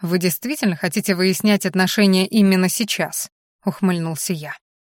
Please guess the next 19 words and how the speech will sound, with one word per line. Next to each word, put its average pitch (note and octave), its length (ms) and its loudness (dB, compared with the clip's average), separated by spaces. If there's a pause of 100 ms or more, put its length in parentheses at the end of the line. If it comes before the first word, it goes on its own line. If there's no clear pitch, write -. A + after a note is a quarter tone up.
(280)
Нет, A#3 280 -2
это G#3+ 140 -2
было A#3+ 160 2
бы G#3 140 2
тоже G#3+ 280 0
неплохо. D#3+ 520 -10 (260)
Тем G3+ 200 4
более, F#3+ 240 6
что F#3+ 200 0
тут F3+ 160 -2
безопасное F3+ 600 0
место, G3+ 440 0 (320)
и A3 80 -2
можно B3 340 2
уделить A3+ 440 0
пять G#3 240 2
минут G3+ 360 4
наведению F#3 580 4
дисциплины F#3 800 0